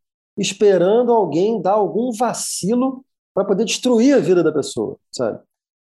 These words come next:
E, e, de novo, assim, isso tá muito ligado a uma pressão democratizante que, em si, ela é boa,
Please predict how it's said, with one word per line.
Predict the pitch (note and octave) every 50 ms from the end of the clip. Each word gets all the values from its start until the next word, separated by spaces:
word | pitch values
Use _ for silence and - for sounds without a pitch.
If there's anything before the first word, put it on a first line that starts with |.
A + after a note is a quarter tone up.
| _ _ _ _ _ -
E, | D#3 F3 G3 G#3+ A3 A3+ A3 G#3+ G3 F3+ E3 D3+ C#3 B2+ A#2 A2 A#2 A2 G#2 G2 G2 _ _ _ _ _ _ -
e, | F3+ G3
de | F3+ A3+ D4
novo, | C4 A3 A3+ C4 C4 A3+ E3 D#3+
assim, | D3 - - E3 F3+
isso | G3+ G3 G#3 G#3
tá | - G#3 G3+
muito | F#3+ F#3+ G#3+ A3 G#3 A3
ligado | G3+ G3 E3+ C#3+ C#3+ C#3+ C#3 C#3+ D3 D3+ D3+ F3+ G3+ A3+ - _ _ _ _ _ _ _ _ _ _ _ _ -
a | C#3+ D3
uma | D#3+ E3+ E3+ E3+ E3+ E3 E3
pressão | E3+ - F#3 F3+ E3 E3+ - - - - F#3+ G#3 A3 A3 F3+
democratizante | D3+ F#3+ G3+ G3 G3 F#3 F#3+ - F#3 F#3+ F#3+ F#3+ G3 E3 C3 B2+ C#3+ E3+ F#3+ G#3 A3 G#3+ - - - A2+ G2+ - _ _ -
que, | - E3+
em | F#3+ G#3
si, | G3 G3 - - - - A3+ C4 D4+ D4+ D4+ - -
ela | B3+ C4+ C#4
é | C#4+ C4+
boa, | F#3+ F3+ G#3 G#3+ G#3+ G#3+ G#3+ F#3+ C3 G2 - -